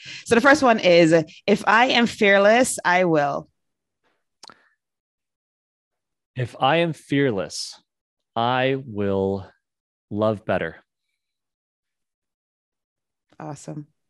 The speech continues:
Speaker 1: Awesome. Is your wife around? Is she hearing this? <laughs>
Speaker 2: <laughs> She's getting off soon. <laughs>
Speaker 1: Oh my gosh.
Speaker 2: I'll,
Speaker 1: She's gonna hear
Speaker 2: I'll
Speaker 1: it.
Speaker 2: have her listen
Speaker 1: She'll
Speaker 2: to this
Speaker 1: hear it,
Speaker 2: episode,
Speaker 1: she'll
Speaker 2: don't
Speaker 1: hear
Speaker 2: worry.
Speaker 1: the recording. I'll make sure you
Speaker 2: Yeah,
Speaker 1: fast
Speaker 2: yeah.
Speaker 1: forward to that part.
Speaker 2: <laughs>
Speaker 1: Okay. And then, um,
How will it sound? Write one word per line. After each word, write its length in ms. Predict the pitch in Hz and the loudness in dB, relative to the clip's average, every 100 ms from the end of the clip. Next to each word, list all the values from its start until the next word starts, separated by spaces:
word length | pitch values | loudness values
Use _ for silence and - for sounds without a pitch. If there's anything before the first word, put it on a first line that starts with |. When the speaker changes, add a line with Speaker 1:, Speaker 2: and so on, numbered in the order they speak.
| _ | _
Speaker 1:
Awesome. 400 | 170 156 160 147 - _ _ _ _ _ - | -12 -10 -8 -10 -12 _ _ _ _ _ 0
Is 120 | 190 | 2
your 80 | 240 | 4
wife 180 | 254 285 | 2 4
around? 320 | 269 269 254 | 4 2 0
Is 100 | 214 | 0
she 100 | 233 | 2
hearing 180 | 247 247 | 2 0
this? 240 | 269 - - | -4 -6 -6
<laughs> 20 | |
Speaker 2:
<laughs> 1500 | - - - - - 170 - 208 - 233 202 233 196 285 269 - 427 523 _ 311 339 226 - - | -6 -8 -6 -2 0 0 2 0 2 0 -2 -4 -8 -8 -12 -16 -16 -16 _ -20 -16 -14 -14 -20
She's 100 | - | -14
getting 180 | - 98 | -8 -6
off 140 | 82 - | -8 -10
soon. 200 | - - _ | -14 -18 _
<laughs> 180 | 95 - - 123 - | -16 -12 -6 -4 -2
Speaker 1:
Oh 320 | - - 233 214 | 0 4 4 4
my 120 | 190 | 4
gosh. 300 | 160 160 190 | 4 2 2
Speaker 2:
I'll, 160 | 156 135 | 0 0
Speaker 1:
She's 140 | 226 | 0
gonna 140 | 196 185 | 0 2
hear 80 | 170 | 2
Speaker 2:
I'll 60 | |
Speaker 1:
it. 20 | |
Speaker 2:
have 80 | 165 | 2
her 60 | 135 | 2
listen 200 | 123 339 | 2 4
Speaker 1:
She'll 20 | |
Speaker 2:
to 40 | 453 | 6
this 60 | |
Speaker 1:
hear 80 | 349 | 6
it, 40 | 285 | 4
Speaker 2:
episode, 140 | 285 | 2
Speaker 1:
she'll 100 | 294 | 2
Speaker 2:
don't 40 | 294 | 2
Speaker 1:
hear 60 | 262 | 4
Speaker 2:
worry. 60 | |
Speaker 1:
the 60 | 240 | 2
recording. 500 | 220 220 185 165 156 | 0 0 0 0 -2
I'll 120 | 151 | -4
make 140 | 165 185 | -6 -6
sure 140 | 180 - | -8 -8
you 120 | 214 | -8
Speaker 2:
Yeah, 120 | 95 87 | -6 -4
Speaker 1:
fast 180 | 190 190 | -4 -4
Speaker 2:
yeah. 20 | |
Speaker 1:
forward 160 | 160 | -6
to 60 | - | -4
that 160 | 151 156 | -4 -2
part. 200 | 139 - - | -4 -8 -14
Speaker 2:
<laughs> 80 | 147 | -8
Speaker 1:
Okay. 600 | 131 156 165 208 147 - _ - - - | -6 -4 -4 -2 -4 -4 _ -20 -20 -4
And 200 | 202 214 | -2 0
then, 300 | 226 214 208 | 0 0 -2
um, 360 | 196 202 180 | -2 -2 -2